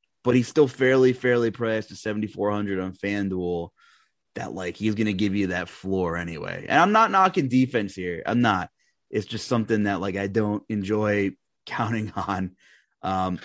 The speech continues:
but that FanDuel price is really nice. He's all the way up at eighty-one hundred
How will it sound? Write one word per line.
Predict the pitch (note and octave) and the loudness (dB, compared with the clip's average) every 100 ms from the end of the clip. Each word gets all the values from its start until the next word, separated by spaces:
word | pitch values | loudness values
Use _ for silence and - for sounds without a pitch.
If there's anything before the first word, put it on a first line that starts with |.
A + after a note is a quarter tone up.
| - F2+ - - | -14 -16 -10 -2
but | A#2+ | 2
that | C3+ C3 | 2 6
FanDuel | C3+ B2+ B2 | 6 6 4
price | B2+ A2 G2+ | 2 0 0
is | G2 | -4
really | A2+ G#2+ G#2 | -2 -2 -2
nice. | G#2 G2 | -4 -6
He's | G2+ | -4
all | A#2 B2 | 0 2
the | |
way | A#2 | 2
up | A#2 G2+ | 2 0
at | |
eighty-one | G#2 A2 A2 G#2 | -2 -2 -2 -4
hundred | G2 A2 A2 A2+ | -4 -4 -2 -2